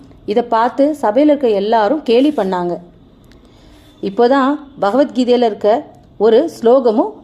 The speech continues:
ஞாபகம் வருது. "அபஜானந்தி மா மூடா மானுஷீம்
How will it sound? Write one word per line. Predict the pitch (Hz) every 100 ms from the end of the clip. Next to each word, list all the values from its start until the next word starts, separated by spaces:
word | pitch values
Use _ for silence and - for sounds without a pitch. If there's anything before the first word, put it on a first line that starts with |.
| -
ஞாபகம் | 208 214 214 190
வருது. | 180 180 - - _ _ _ _ _ _ _ _ _ -
"அபஜானந்தி | 240 339 277 269 262 226 226 226 247
மா | 220 214 202
மூடா | 185 202 208 269 285 190 - _ _ _ 190
மானுஷீம் | 220 294 294 294 214 247